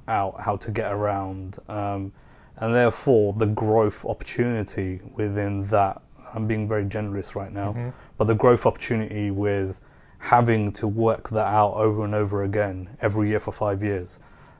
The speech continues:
Speaker 1: versus perhaps somebody that's just very, very good at their role, but the same role for the last five years.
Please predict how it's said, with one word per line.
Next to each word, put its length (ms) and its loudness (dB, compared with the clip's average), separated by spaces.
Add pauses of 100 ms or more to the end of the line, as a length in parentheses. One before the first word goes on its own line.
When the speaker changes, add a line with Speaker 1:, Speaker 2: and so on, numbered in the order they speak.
Speaker 1:
versus 400 2
perhaps 400 -2
somebody 360 0
that's 180 -6
just 260 -10
very, 520 4
very 400 4
good 200 2
at 140 0
their 180 2
role, 520 -2 (120)
but 160 -4
the 80 -10
same 440 -4
role 160 0
for 140 -6
the 100 -4
last 200 -2
five 240 2
years. 340 -4